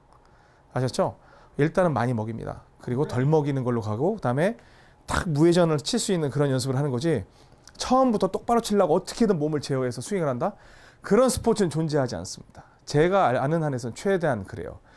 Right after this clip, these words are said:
최대한 스핀을 많이 먹이는 거, 그리고 플레이, 스핀 플레이를 하는 게 지혜로운 방법이고, 스포츠에 있어서 공을 다루는 데 있어서는 필수적인 요소라는 거.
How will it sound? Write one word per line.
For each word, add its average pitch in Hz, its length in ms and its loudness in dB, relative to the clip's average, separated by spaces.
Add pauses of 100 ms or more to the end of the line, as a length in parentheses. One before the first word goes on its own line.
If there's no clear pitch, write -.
(380)
최대한 269 520 4
스핀을 220 320 2
많이 151 320 2
먹이는 143 500 0
거, 104 240 0
그리고 131 300 -2
플레이, 202 300 0
스핀 226 260 -4
플레이를 147 340 0
하는 156 180 -6
게 143 160 -2
지혜로운 131 380 0
방법이고, 117 580 -2 (500)
스포츠에 220 640 2
있어서 131 300 -4
공을 180 320 2
다루는 135 300 -2
데 110 60 -6
있어서는 113 420 -8
필수적인 160 560 -2
요소라는 92 420 -10
거. - 220 -14